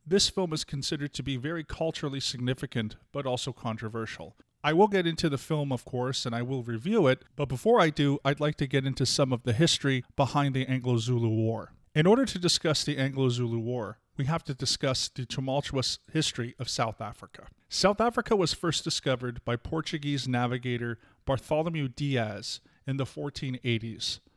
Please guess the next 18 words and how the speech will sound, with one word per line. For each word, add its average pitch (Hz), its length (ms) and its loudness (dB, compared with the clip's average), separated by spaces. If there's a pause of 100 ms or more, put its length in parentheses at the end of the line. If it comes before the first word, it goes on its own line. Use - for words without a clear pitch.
(140)
Later, 151 560 0
Vasco 143 360 -2
da 127 120 -6
Gama 160 400 0
would 123 180 -4
survey 156 340 -2
the 123 140 -4
coast 117 560 -4
in 147 100 2
sixteen 135 600 -2
fifty-two. 120 800 -4 (260)
This 202 220 2
was 185 160 0
followed 131 500 -2
between 127 500 -4 (320)
a 131 120 -4
sixteen - 560 -2
forty-seven 131 840 -4